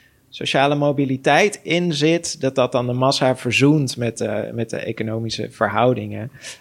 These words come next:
Ehm, en dat in deze lockdown situatie, ja,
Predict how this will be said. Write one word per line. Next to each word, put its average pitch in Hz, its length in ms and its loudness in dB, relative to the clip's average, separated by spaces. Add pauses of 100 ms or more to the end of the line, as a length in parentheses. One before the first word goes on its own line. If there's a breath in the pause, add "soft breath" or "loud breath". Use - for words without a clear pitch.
(100)
Ehm, 120 420 4
en 123 220 -4
dat 127 160 2
in 135 140 -8
deze 131 380 0 (180)
lockdown 165 560 2
situatie, 131 920 -2 (880 soft breath)
ja, 123 220 0